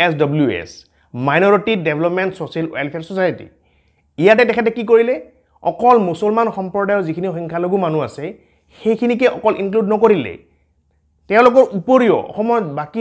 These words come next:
যিবোৰ সংখ্যালঘু সম্প্ৰদায়ৰ মানুহ আছে, যেনে জৈন, শিখ, কছাৰী, চুতীয়া, তেওঁলোককো সামৰি ল'লে,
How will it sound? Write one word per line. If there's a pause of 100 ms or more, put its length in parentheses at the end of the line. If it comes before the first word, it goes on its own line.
যিবোৰ
সংখ্যালঘু
সম্প্ৰদায়ৰ
মানুহ
আছে, (340)
যেনে (180)
জৈন, (120)
শিখ, (140)
কছাৰী, (140)
চুতীয়া, (560)
তেওঁলোককো (400)
সামৰি
ল'লে,